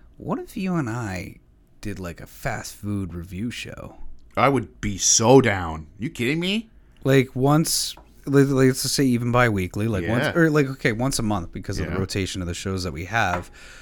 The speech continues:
Speaker 1: Once a month, we agree on a meal, a
Speaker 2: Yeah.
Speaker 1: fast food meal, and then we go and we get it, we eat it, and then, like, we jump on and review it together.
Speaker 2: Done.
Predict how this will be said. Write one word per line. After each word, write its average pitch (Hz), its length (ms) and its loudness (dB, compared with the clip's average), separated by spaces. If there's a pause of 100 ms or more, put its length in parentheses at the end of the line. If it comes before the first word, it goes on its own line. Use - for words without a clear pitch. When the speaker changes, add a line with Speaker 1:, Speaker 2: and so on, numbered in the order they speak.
(140)
Speaker 1:
Once 143 280 2
a 127 40 0
month, 127 480 -2
we 117 220 -2
agree 123 600 4
on 107 600 -4 (460)
a 98 640 -4
meal, 104 480 -4 (220)
a 107 80 -2
Speaker 2:
Yeah. 82 60 -6
Speaker 1:
fast 104 300 2
food 107 300 0
meal, 90 340 -4 (500)
and 107 160 0
then 104 120 0
we 98 100 0
go 104 280 2
and 101 100 0
we 95 80 -2
get 98 240 -2
it, 95 180 -4
we 101 120 -6
eat 104 260 -2
it, 92 280 -4
and 98 200 -4
then, 92 240 -4
like, 87 180 -6
we 95 160 -4
jump 92 340 -6
on 90 200 0
and 87 100 -4
review 92 280 -6
it 90 100 -10
together. 80 360 -12
Speaker 2:
Done. 90 320 -6